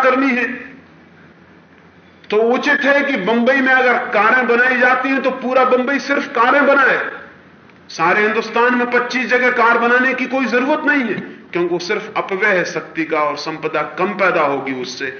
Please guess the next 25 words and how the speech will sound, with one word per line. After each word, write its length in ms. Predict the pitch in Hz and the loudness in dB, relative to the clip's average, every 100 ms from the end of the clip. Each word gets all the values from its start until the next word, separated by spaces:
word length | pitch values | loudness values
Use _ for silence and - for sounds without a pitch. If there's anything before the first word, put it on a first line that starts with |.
| - - | -16 -8
एक 320 | 147 175 185 | -2 0 0
ही 120 | 185 202 | -2 -2
नगर 280 | 196 190 | -2 -2
सारी 380 | 180 175 170 180 | -4 -2 0 0
कारें 340 | 175 147 147 127 | -2 -2 -2 -4
बनाए। 360 | 127 127 127 - | -4 -4 -6 -10
सच 300 | - 165 - | -8 -8 -8
तो 80 | 156 | -4
यह 140 | 160 160 | -2 0
है 80 | |
कि 120 | 160 147 | -2 -4
दुनिया 400 | 139 160 160 147 | -4 -2 0 -2
में 120 | 143 | -4
एक 340 | - 143 156 | -4 -4 -2
ही 120 | 156 | -2
नगर 240 | 165 165 160 | -2 -2 -4
सारी 320 | - 156 160 | -2 -2 -2
दुनिया 300 | 151 170 165 | -4 -2 -4
के 140 | 165 | -4
लिए 80 | 160 | -8
कारें 340 | 151 143 170 165 | -6 -4 -4 -4
बनाए, 280 | 165 165 170 - - | -2 -2 -4 -8 -14
ये 120 | 123 | -8
उचित 380 | 143 165 190 208 | -6 -4 -6 -8
होगा। 240 | 160 127 | -6 -6